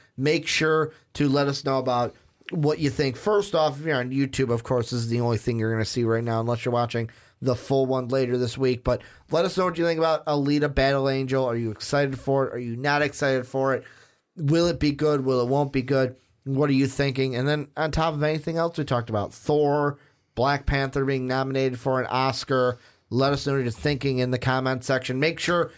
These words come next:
and Johnny, of course, I forgot to do it again.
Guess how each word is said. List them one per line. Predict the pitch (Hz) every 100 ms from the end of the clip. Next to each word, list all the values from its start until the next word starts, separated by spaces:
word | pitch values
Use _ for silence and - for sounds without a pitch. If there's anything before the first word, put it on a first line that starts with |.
| - -
and | 143 147
Johnny, | - 180 196 190
of | 170 127
course, | - 180 196 -
I | 180
forgot | - 151 147 220 233
to | 220
do | 160 208
it | 202
again. | 175 143 156 135 131